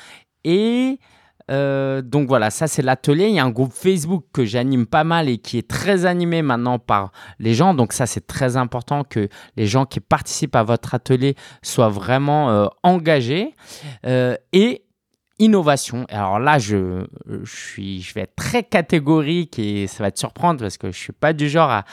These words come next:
à dire des choses comme ça. Mais ce que j'ai fait pour cette formation, dans cinq ans, ça va être la norme. Ce que j'ai fait dans cette formation, c'est que la première semaine, j'ai envoyé une boîte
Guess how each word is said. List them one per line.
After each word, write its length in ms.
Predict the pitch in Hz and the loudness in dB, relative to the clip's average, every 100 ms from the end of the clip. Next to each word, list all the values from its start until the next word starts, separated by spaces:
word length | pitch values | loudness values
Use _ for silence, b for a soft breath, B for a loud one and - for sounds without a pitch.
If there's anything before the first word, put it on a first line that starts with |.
| B B | B B
à 100 | 110 | -6
dire 220 | 113 151 | 0 0
des 100 | 127 | 0
choses 240 | 110 135 - | -2 -4 -2
comme 220 | 143 120 | -2 -2
ça. 300 | 135 135 170 B B B B B 160 B | -2 -2 -6 B B B B B -20 B
Mais 400 | 113 147 190 - - | 2 4 4 0 -8
ce 140 | - | 0
que 120 | 143 | 2
j'ai 200 | 110 131 | 4 2
fait 260 | 120 - 254 | 2 -2 -2
pour 200 | 185 165 | -2 -2
cette 180 | 165 - | -4 -2
formation, 580 | 156 131 117 - 113 - _ _ _ | 0 0 -4 -6 -8 -8 _ _ _
dans 380 | 113 104 113 113 - | -10 -2 -2 -2 -6
cinq 420 | - 165 151 - | -4 -2 -2 0
ans, 200 | 151 151 | 0 0
ça 160 | - 104 | -4 -4
va 40 | |
être 140 | 101 | -2
la 100 | 107 | -4
norme. 360 | 104 98 85 95 _ _ _ _ _ _ b b b | -2 -4 -6 -16 _ _ _ _ _ _ b b b
Ce 80 | - | 2
que 100 | 220 | 4
j'ai 160 | 185 | 4
fait 140 | 220 302 | 2 2
dans 120 | 247 | 2
cette 220 | - 185 | 2 -2
formation, 640 | - 170 120 104 - 110 - - | 2 0 0 -4 -8 -12 -14 -12
c'est 220 | - 175 | -6 -6
que 220 | - 123 | -2 -2
la 140 | 107 | 0
première 460 | - - 302 269 - | -4 -2 0 0 -4
semaine, 380 | - 107 98 139 b b b | -6 -6 -6 -10 b b b
j'ai 140 | - 123 | -2 -2
envoyé 300 | 131 214 226 | 2 2 2
une 200 | 120 107 | 0 -2
boîte 720 | 98 110 101 - - - | 0 0 0 -6 -20 -20